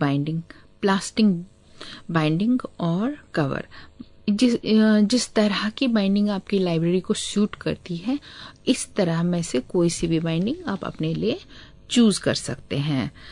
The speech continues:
Purpose of binding of document in the library is to conserve documents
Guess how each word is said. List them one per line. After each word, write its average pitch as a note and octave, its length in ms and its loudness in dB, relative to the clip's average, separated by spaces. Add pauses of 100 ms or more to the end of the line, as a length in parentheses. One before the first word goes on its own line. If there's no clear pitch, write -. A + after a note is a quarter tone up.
(240)
Purpose C#4+ 320 2
of C4 160 2
binding G3 420 2
of G3 120 0
document G3+ 520 0
in E3+ 160 2
the F3 80 2
library E3+ 560 0
is - 120 -10
to F#3+ 160 -4
conserve E3 380 0
documents F#3+ 440 -2